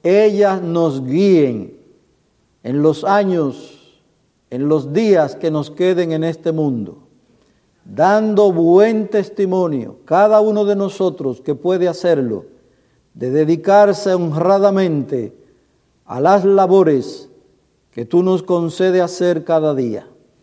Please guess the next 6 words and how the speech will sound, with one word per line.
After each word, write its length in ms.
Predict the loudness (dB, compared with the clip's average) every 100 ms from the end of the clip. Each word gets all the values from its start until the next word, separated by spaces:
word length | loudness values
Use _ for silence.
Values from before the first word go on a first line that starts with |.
| _ _ _
Y 160 | -2 0
gracias, 640 | 2 2 2 0 -2 -2 -2
Señor, 720 | -6 -2 -2 -2 -2 -6 -12 _ _ _ _ 0
por 240 | 2 4
la 180 | 2 0
provisión 920 | 0 -2 -2 -6 -2 0 0 -2